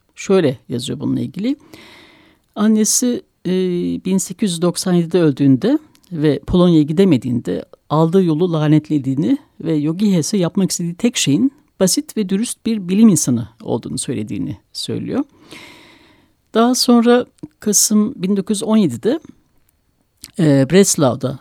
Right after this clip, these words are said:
zaman geçirirken Wilhelm Liebknecht de şöyle yazmış. "Ne yazık ki hayat çok kısa ve siyaset tüm diğer yapmak istediklerime fırsat vermiyor. Aksi halde kendimi buna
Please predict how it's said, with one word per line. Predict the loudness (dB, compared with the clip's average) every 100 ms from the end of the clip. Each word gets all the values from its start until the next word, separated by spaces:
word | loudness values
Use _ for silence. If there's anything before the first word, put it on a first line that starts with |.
| -14 -6
zaman | 0 2 2
geçirirken | -2 -4 -8 -8 -2 2 2
Wilhelm | 2 0 2 2 2 _ -6
Liebknecht | -4 -4 -2 -2 -2
de | -6 -8 -10
şöyle | -6 -4 -4
yazmış. | -8 -10 0 0 0 -10 -12 _ _ _ _ -2
"Ne |
yazık | 0 0 -4 _ -6
ki | -6 -6 -8
hayat | -4 -4 -2
çok | -6 -4
kısa | -6 -6 -10 _ -8
ve | -6
siyaset | -4 -2 -2 -2 -4 -6
tüm | -12 -2 2
diğer | 2 0
yapmak | -6 -6 -6 -6
istediklerime | -10 -12 -8 -8 -6
fırsat | -6 -6 -4 -2
vermiyor. | -2 -4 -8 -10 _ _ _ _ _ _ -12
Aksi | -8 -4 -2
halde | -2 -6
kendimi | -4 0 0 0
buna | 0 0